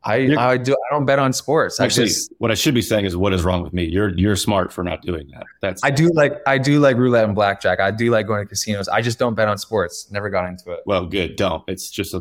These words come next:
Speaker 2: total crapshoot, and you'll just lose
Speaker 1: Yeah.
Speaker 2: your money. Uh, you'll, you'll win, and then you'll think you're a genius, god level brain, and then you're, then you'll just lose, like, forty bets in a row, and you're like a monkey, a blind monkey could pick a game better than me.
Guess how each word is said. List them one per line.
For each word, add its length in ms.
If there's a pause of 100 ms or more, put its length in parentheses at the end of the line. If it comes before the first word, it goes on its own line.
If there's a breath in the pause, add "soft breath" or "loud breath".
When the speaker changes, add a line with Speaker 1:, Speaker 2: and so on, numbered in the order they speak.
Speaker 2:
total 280
crapshoot, 560
and 80
you'll 200
just 220
lose 180
Speaker 1:
Yeah. 80
Speaker 2:
your 80
money. 380
Uh, 20
you'll, 320
you'll 240
win, 420
and 140
then 100
you'll 120
think 240
you're 360
a 320 (300)
genius, 520
god 280
level 500
brain, 440
and 160
then 180
you're, 240 (560 soft breath)
then 100
you'll 120
just 200
lose, 540
like, 200 (140)
forty 200
bets 260
in 100
a 60
row, 220
and 100
you're 100
like 200 (560 loud breath)
a 100 (340)
monkey, 580
a 60
blind 380
monkey 320
could 180
pick 200
a 40
game 220
better 180
than 160
me. 220